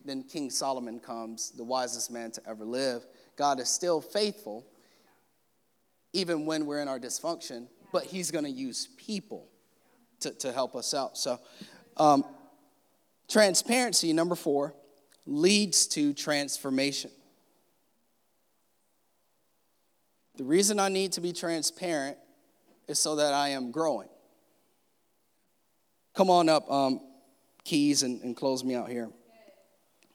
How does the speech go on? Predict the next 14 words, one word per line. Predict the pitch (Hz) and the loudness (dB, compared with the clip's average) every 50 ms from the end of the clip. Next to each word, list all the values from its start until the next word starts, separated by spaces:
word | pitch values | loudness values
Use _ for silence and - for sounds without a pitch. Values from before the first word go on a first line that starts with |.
| _ _ _ _ _ - - _ _ _ _ _ _ _ _ _ _ _ _ _ _ - | _ _ _ _ _ -20 -20 _ _ _ _ _ _ _ _ _ _ _ _ _ _ 2
James | - 175 185 180 170 - | 4 6 6 6 4 4
five | - 180 175 165 - | 6 6 6 6 6
thirteen | 185 175 160 - 175 170 160 | 4 2 2 0 0 0 0
through | 170 156 | 0 0
sixteen, | - 175 160 - - 165 151 151 151 - - | 0 -2 -2 -2 -2 0 0 -2 -2 0 4
"Are | 156 160 160 - | 6 6 6 6
any | 170 196 226 233 233 | 2 4 6 6 6
of | 226 185 | 6 4
you | 185 180 175 | 2 -2 0
suffering | 170 - - 175 165 - 165 160 151 143 | 0 2 2 0 0 -2 -4 -4 -4 -2
hardships? | 156 147 139 139 131 - - 127 101 - - - - - - - _ _ _ _ _ _ _ _ _ _ _ _ _ _ _ _ _ _ _ _ _ _ _ _ _ _ _ _ _ _ _ _ _ _ _ | -2 -2 -2 -2 -4 -8 -10 -10 -10 -12 -10 -8 -8 -8 -8 -10 _ _ _ _ _ _ _ _ _ _ _ _ _ _ _ _ _ _ _ _ _ _ _ _ _ _ _ _ _ _ _ _ _ _ _
You | - 151 156 | -4 -2 -2
should | 147 - 170 147 - | 0 -2 -2 -4 -2
pray. | - 156 139 127 113 | 0 0 0 0 -2